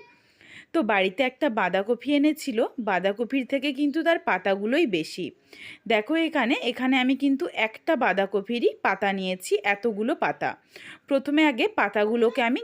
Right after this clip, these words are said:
গোটা অবস্থাতেই খুব ভালোভাবে জল দিয়ে ধুয়ে নিয়েছি। এরপর পাতাটার থেকে যেটুকু শক্ত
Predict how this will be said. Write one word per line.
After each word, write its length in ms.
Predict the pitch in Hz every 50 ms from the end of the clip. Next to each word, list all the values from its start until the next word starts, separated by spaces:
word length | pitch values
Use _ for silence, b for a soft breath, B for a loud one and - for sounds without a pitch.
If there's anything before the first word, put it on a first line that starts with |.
| 359 233
গোটা 320 | - 214 208 208 - 311 294 254
অবস্থাতেই 600 | 208 190 202 208 202 - - 196 185 - 269 349 349 -
খুব 180 | - - 370 359 269 226
ভালোভাবে 520 | 262 226 208 190 190 196 226 208 196 254 311 247
জল 260 | 208 208 220 190 175 175 180
দিয়ে 200 | 185 220 262 320
ধুয়ে 280 | 269 226 226 240 220 185
নিয়েছি। 480 | 175 175 175 170 170 165 - - - 185 160 - _ _ _ _ -
এরপর 400 | 233 285 311 294 - 233 226 349 - - -
পাতাটার 500 | - 214 180 - - 208 214 247 233 233 - -
থেকে 260 | 269 262 254 - 381 571 - _ _ - 233 202
যেটুকু 440 | 190 - 247 233 240 - 247 - 349 415 415
শক্ত 400 | - - 262 208 - - -